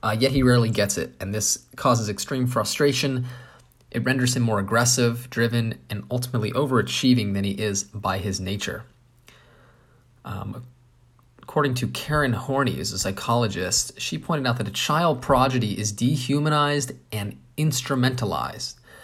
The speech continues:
Um, this would be mostly referring to the golden child. The golden child is usually the child who has been propped up, put on a pedestal to make the family look good. They are the ones who can do no wrong. She says her, his parents love him not for what he is,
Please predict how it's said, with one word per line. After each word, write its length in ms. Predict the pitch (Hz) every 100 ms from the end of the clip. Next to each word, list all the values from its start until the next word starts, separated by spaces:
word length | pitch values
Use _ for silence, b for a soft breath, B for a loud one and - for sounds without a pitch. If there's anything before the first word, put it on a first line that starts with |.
| B B B -
Um, 200 | 110 104
this 200 | 113 -
would 100 | 104
be 220 | 104 101 - - _
mostly 440 | 127 127 156 180
referring 300 | 151 127 143
to 60 | 127
the 80 | 92
golden 460 | 87 104 131 113
child. 540 | - 95 78 69 85 117
The 240 | 101 101
golden 260 | 98 120 120
child 300 | 120 110 101
is 100 | 107
usually 240 | 107 104
the 80 | 101
child 600 | - 127 127 131 110 101
who 160 | 123
has 120 | 107 104
been 320 | 101 98 -
propped 320 | - 120 113 -
up, 180 | 127
put 140 | - 117
on 120 | 98
a 160 | 95 - B B
pedestal 520 | 160 139 123 - 107
to 100 | 120
make 140 | 107
the 60 | -
family 280 | - 98 95
look 180 | 95 -
good. 400 | 143 127 123 - - - _ _
They 100 | 113
are 60 | 104
the 80 | 101
ones 240 | 107 104
who 100 | 104
can 240 | - 110
do 160 | 101 113
no 180 | 110 107
wrong. 440 | 104 101 82 - - b b b b b b
She 140 | -
says 220 | 123 135
her, 120 | 127 131
his 340 | - 147 127
parents 460 | - - 170 185 -
love 220 | 131 131
him 100 | 123
not 320 | 113 151 151
for 140 | -
what 200 | 135 135
he 300 | 131 147 147 -
is, 520 | 110 104 135 -